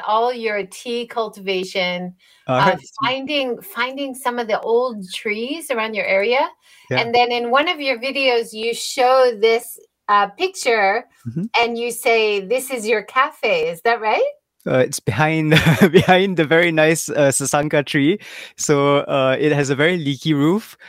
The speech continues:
Speaker 2: and, uh, we have had funding from the Kyoto, the Tokyo government, uh, to do the flooring, but not the roof. So that'll be next week. Starting from next week, we have to put in a septic tank,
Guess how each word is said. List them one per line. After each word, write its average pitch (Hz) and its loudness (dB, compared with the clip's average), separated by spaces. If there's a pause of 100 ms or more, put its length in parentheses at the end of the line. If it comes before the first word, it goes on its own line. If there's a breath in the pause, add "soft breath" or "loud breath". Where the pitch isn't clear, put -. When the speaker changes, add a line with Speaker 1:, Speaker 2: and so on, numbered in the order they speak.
(180 loud breath)
Speaker 2:
and, 120 0
uh, 120 0
we 120 -4
have 120 -2
had 127 -4
funding 151 -2
from 127 -4
the 113 -8
Kyoto, 127 -4
the 113 -2 (100)
Tokyo 147 -2
government, 117 -4 (300 soft breath)
uh, 110 -4
to 123 -6
do 135 -2
the 131 -2
flooring, 120 -2
but - -6
not 135 -4
the 120 -8
roof. 117 -8 (240 soft breath)
So 123 2
that'll 156 2
be 120 -2
next 123 -4
week. 120 -6
Starting 127 -6
from 120 -8
next 113 -6
week, 107 -8
we 101 -10
have 113 -4
to 110 -6
put 131 -2
in 131 -4 (100)
a 110 -10
septic - -6
tank, 123 -6